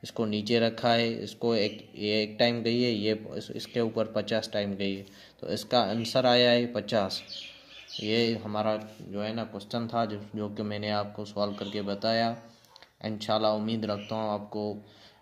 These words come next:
मेरा ये क्वेश्चन आपको अच्छा लगा होगा।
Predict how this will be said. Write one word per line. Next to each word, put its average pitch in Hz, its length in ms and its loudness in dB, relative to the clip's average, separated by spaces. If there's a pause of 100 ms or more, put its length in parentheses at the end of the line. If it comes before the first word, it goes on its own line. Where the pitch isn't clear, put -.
(100)
मेरा 104 200 2
ये 104 220 2
क्वेश्चन 101 640 -6
आपको 101 340 -6
अच्छा 101 240 0
लगा 113 260 2
होगा। 113 260 2